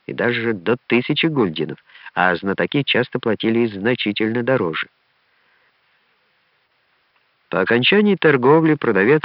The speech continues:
получает либо деньги наличными, либо вексель,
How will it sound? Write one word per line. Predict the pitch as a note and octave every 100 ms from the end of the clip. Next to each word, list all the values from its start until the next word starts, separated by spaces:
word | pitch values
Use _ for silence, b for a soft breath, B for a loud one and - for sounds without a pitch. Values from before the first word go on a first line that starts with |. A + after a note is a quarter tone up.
| -
получает | G#2+ G2+ - A#2 A2
либо | - A2+ G#2
деньги | F#2+ G2 F#2 F2+
наличными, | E2 E2+ G2+ B2 - F3+ F#3 F#3+ - -
либо | G2 E3 E3
вексель, | E3+ A2 G#2+ C#3 A#2 - - B2 A#2